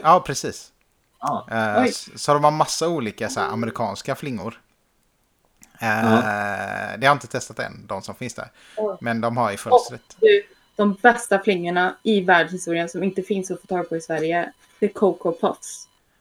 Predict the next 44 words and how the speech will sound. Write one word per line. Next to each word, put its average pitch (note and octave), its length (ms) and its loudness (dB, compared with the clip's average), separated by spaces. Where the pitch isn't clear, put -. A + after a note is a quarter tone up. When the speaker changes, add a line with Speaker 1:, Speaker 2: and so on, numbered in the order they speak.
Speaker 2:
Men C3+ 160 0
finns A#2+ 160 2
inte F#3 180 0
de? G2+ 180 -2
Du C3 100 -2
köpte - 240 0
Speaker 3:
Nej, A#3 220 8
Speaker 2:
dem. C4 80 4
Speaker 3:
de G#3+ 80 4
Speaker 2:
Är G#3+ 40 6
Speaker 3:
finns C4 40 8
Speaker 2:
inte C#4 100 10
Speaker 3:
inte. G#3+ 180 6
Speaker 2:
apan? G#2 120 0
Speaker 3:
Nej, B3+ 340 8
det C#4 60 2
är - 20 4
Speaker 1:
Men, C4+ 120 4
Speaker 3:
Cocoa C4 240 8
Speaker 1:
eh, C#4 100 4
Speaker 3:
Puffs. - 200 6
Speaker 2:
Ah, C3 360 2
okej, - 120 -10
okej. - 100 -18
Speaker 3:
Stor E4 220 8
Speaker 2:
Ja. D#4 60 8
Speaker 3:
skillnad. F#3 500 6
Speaker 2:
Ja. A3 340 0
Speaker 1:
Det - 80 -6
är A#2 40 -6
mycket C#3 280 -4
möjligt D#3 280 0
att B2 120 -4
de G#2+ 160 -4
har D#3+ 200 -2
dem - 140 -6
där, - 120 -10
för - 160 -10
de C#3 180 -4
har B2+ 480 0
Speaker 3:
Ja. G3+ 640 2
Speaker 1:
sjukt - 400 -8
utbud. - 480 -12
Speaker 3:
Ja, B3+ 360 6